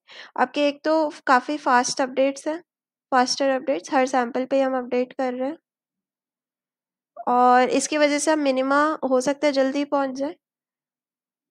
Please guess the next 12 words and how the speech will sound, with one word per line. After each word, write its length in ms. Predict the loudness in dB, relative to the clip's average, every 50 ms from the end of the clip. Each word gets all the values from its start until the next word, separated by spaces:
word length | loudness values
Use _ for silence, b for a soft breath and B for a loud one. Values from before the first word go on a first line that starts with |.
| _ _ _ _ _ _ -6 -4
And 440 | -2 0 0 -2 -2 -4 -6 -10 -14 _ _ _ _ _ _ _ _ _ _ _ _ _ -6
इसमें 300 | -6 -6 -4 -2 -2 -2
हमारी 380 | -2 0 0 0 0 0 -2 -2 -4 -6 -4
मेमोरी 460 | -2 -2 -2 0 0 0 0 0 -2
भी 180 | -2 -2 -4 -6 -6 -10 _ _ -6
काफ़ी 280 | -4 -4 -2 -4 -4 -2
कम 240 | 0 0 0 0 0
यूज़ 260 | -2 -2 -2 0 -2
हो 80 | -2 -2
रही 160 | -2 -4 -4
है, 140 | -6 -6 -10 _ _ _ _ _ _ _ _ _ _ _ _ _ _ _ _ _ _ _ _ _ _ _ _ _ _ _ _ _ _ _ _ _ _ _ _ _ _ _ _ _ _ _ _ -4
because 680 | -2 -2 0 2 2 2 4 4 4 2 2 0 -6